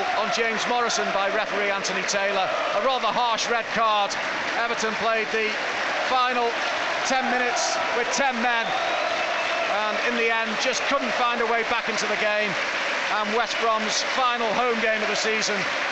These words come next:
results in three points for Roy Hodgson's side, and it sees them move to forty-six points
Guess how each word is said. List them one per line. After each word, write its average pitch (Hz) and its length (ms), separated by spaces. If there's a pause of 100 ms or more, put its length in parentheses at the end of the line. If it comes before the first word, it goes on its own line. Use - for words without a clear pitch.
(180)
results 220 400
in 220 80 (160)
three 254 240
points 233 340
for 220 140
Roy 226 180
Hodgson's 208 460
side, 208 480 (480)
and 202 80
it 208 80
sees 233 400
them 214 160 (160)
move 214 320 (400)
to 220 80 (240)
forty-six 247 720
points 226 400